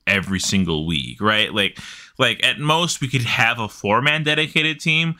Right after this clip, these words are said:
but there's still that one person that we need to rotate in every single time, and that's really what the problem is. It's so hard. So, like, the fact that you were able to do that is crazy. I'm sitting here with only four dungeons completed in time out of the eight.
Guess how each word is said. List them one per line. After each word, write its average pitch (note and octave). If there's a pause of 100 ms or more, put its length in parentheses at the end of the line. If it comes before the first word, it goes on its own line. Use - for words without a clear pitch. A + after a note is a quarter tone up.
(140)
but A#2+
there's A#2+
still C#3+
that C3
one G#2+
person G#2
that F2+
we F#2
need F2+
to -
rotate G#2
in F#2
every G2
single G2
time, F2+ (240)
and G2+
that's D3+
really A#2+
what F2+
the D#2+
problem G2+
is. A#2
It's C3+
so C#3+
hard. G#2 (240)
So, -
like, C#3
the C#3
fact D#3
that G3
you E3
were D#3
able C3+
to A#2+
do G2
that F#2+
is F2+
crazy. B2+
I'm F#3
sitting D3+
here C3+
with B2+
only B2
four E3
dungeons G2
completed F#2
in F#2
time F#2+
out E2
of D#2+
the -
eight. C#2+